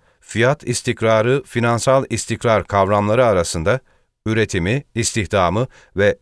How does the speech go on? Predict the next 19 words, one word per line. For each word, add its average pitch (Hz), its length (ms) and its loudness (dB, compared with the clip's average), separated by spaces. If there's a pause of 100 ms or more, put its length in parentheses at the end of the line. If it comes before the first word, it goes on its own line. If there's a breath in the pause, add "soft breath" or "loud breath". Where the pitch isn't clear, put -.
ihracatı 113 720 0
sürdürülebilir 113 720 0
kılacak 113 460 -2
çözümlerden, 95 680 0 (280 soft breath)
yaklaşımlardan 107 1040 0
bambaşka 131 640 0
bir 127 60 0
alana 120 320 0
savrulmuş 110 640 -2
bir 131 120 -4
grup 113 320 -2
ekonomistin 101 640 -4 (420 soft breath)
feryat 117 580 0
figan, 107 520 -2
sıkılaştırılmış 117 920 0
para 113 280 0
politikası 117 640 -2
hezeyanlarıyla 113 920 0
uğraşıyoruz. 87 720 -2